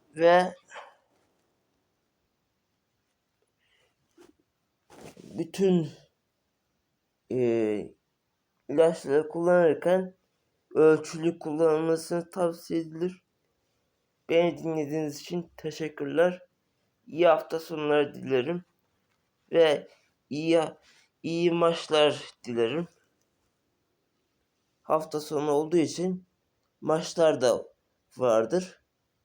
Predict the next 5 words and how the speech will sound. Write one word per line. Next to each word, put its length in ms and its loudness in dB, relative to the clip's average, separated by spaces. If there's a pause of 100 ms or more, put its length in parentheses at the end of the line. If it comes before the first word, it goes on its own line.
(1700)
Beni 520 -2 (300)
dedi-, 500 -4
dinlediğiniz 640 0
için 220 -6
teşekkürler. 880 -4